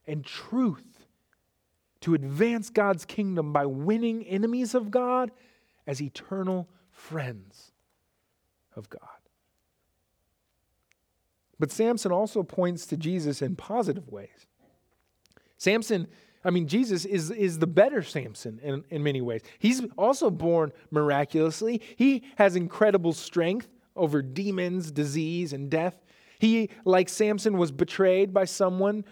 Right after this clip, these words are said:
who acted as a friend and handed him over to Gentile oppressors. He, like Samson, was chained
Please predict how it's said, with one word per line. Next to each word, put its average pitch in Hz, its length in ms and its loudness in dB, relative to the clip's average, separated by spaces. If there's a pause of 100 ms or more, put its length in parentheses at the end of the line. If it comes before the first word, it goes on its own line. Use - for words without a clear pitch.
who 175 140 2
acted 165 400 2
as 160 100 0
a 160 60 0
friend 165 400 0
and 151 100 -4
handed 165 340 -4
him 156 160 -2
over 156 320 0
to 160 120 -8
Gentile 156 560 0
oppressors. 160 720 -6 (580)
He, 214 220 4
like 220 240 6
Samson, 208 480 -2
was 160 160 0
chained 180 560 -2